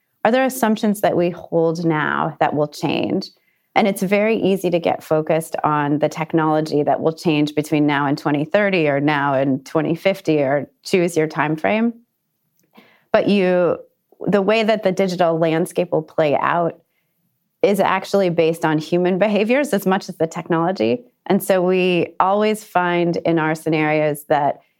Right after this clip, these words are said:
it's easy to overlook the f-, human frailties that will be, it, come into play and think that technology will change everything when really some of the most dire attacks come from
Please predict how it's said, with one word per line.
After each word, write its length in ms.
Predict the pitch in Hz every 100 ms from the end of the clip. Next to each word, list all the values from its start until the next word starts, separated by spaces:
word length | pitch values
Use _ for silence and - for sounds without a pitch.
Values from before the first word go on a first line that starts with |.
| _
it's 160 | 180 180
easy 280 | 190 202 202
to 140 | 180
overlook 600 | - 170 170 165 160 156
the 160 | 180 165
f-, 180 | 151 - _
human 460 | - 208 190 180
frailties 920 | 170 156 156 160 170 190 180 202 214 - _ _ _
that 140 | - 180
will 140 | 185
be, 220 | 175 180
it, 300 | 180 - -
come 240 | - 214 196
into 240 | 190 202
play 580 | 190 185 185 190 196 185 -
and 200 | 170 165
think 180 | 175
that 140 | 170 -
technology 500 | 170 170 165 165 160
will 160 | 156
change 380 | 165 160 156 156
everything 760 | - 151 151 - 143 139 139 - _ _
when 680 | - 170 160 151 147 143 127 -
really 400 | 175 185 190 185
some 220 | 180 185 175
of 280 | 170 165
the 520 | 165 156 156 151 139 - _ -
most 720 | 151 165 170 160 160 - - _ _ _ -
dire 520 | 170 147 151 160 160
attacks 520 | - 156 170 170 - -
come 360 | - 160 160
from 500 | 160 160 147 147 143